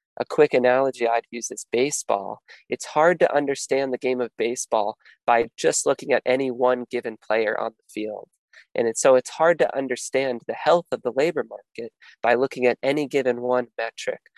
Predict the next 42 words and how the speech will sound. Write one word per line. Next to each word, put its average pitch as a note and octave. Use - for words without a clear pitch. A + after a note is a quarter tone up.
What A#2+
we B2
need D3
to C#3
do, B2
like A2+
in A2
baseball, A2
is -
look C3+
at C3
all D3+
of C#3+
the -
players A#2
on A2
the A2
field A#2+
and A#2
how C3
they A#2
relate A#2
to A2+
each A2
other A2+
to A2+
understand A2+
how B2+
the, A#2+
how -
the B2+
game D3+
<laughs> F#3+
works, -
but C3+
also D#3
to C3
understand B2
how A#2+
the A2
labor A#2+
market, A2+